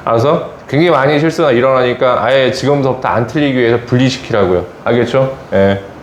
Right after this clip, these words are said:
자, 됐어. 이제 선생님 전달했어. 그리고 많이 안 봤으니까 한 번만 더 좀 묶죠. 이분의 N에 N 플러스 일이 앞으로 나가고요.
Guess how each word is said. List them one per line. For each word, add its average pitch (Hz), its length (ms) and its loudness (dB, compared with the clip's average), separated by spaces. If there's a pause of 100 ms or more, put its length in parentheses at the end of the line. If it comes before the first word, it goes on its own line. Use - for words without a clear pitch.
자, 95 200 -2 (220)
됐어. 127 240 0
이제 127 120 2
선생님 120 220 2
전달했어. 117 840 2 (760)
그리고 185 760 2
많이 147 220 0
안 131 180 0
봤으니까 151 400 0
한 170 120 0
번만 156 260 2
더 131 120 2
좀 120 140 0
묶죠. 120 480 0
이분의 139 500 2
N에 127 500 2
N 117 140 -2
플러스 135 340 2
일이 135 200 2
앞으로 - 400 0
나가고요. 104 840 2